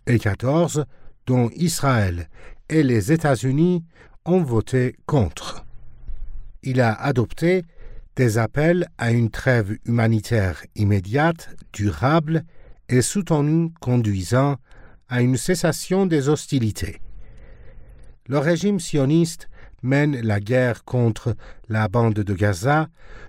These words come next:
depuis le sept octobre, lorsque le Hamas et son homologue du djihad islamique, mouvement de résistance basé à Gaza, ont lancé leur plus grande opération contre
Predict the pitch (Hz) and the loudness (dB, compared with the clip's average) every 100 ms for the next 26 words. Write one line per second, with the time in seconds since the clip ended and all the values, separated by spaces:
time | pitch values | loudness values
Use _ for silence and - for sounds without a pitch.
0 | - 110 127 - 143 135 120 - 170 165 | -14 0 0 2 0 2 2 2 0 0
1 | 101 - 143 170 - 160 - - - - | -2 0 2 2 0 -4 -4 -16 -16 -16
2 | - - 117 - - 180 170 113 147 156 | -14 0 0 0 0 2 2 0 0 2
3 | 175 - - - - - - - - 147 | 2 -2 -10 -12 -14 -14 -18 -20 -6 0
4 | 147 - 120 113 135 127 131 120 113 110 | 0 2 2 2 2 4 4 2 -2 -12
5 | 101 107 101 107 107 87 - 127 127 160 | -2 -2 2 4 2 2 -2 0 2 2
6 | 180 170 - - - - - - 123 120 | 2 -2 -12 -16 -16 -16 -18 -4 0 0
7 | 104 120 113 104 101 123 107 104 - 147 | 2 2 2 2 2 2 0 -4 0 2
8 | 151 - - - - - - - - 123 | 2 -2 -12 -12 -12 -14 -20 -20 -8 -2
9 | 120 113 123 98 104 92 98 85 147 160 | 0 2 0 0 -2 0 0 0 0 0
10 | 156 - - - - - - - 120 131 | -2 -16 -20 -18 -16 -16 -18 -8 -2 2
11 | 143 147 - 180 190 147 110 - 180 196 | 2 0 0 0 2 0 -2 -6 -2 -2
12 | - 131 110 101 - 101 101 87 - - | 0 0 0 -2 -4 0 2 0 -2 -2
13 | 151 165 165 - - - - - - 185 | 2 2 0 -8 -20 -18 -20 -14 -2 0
14 | 196 - | 0 -2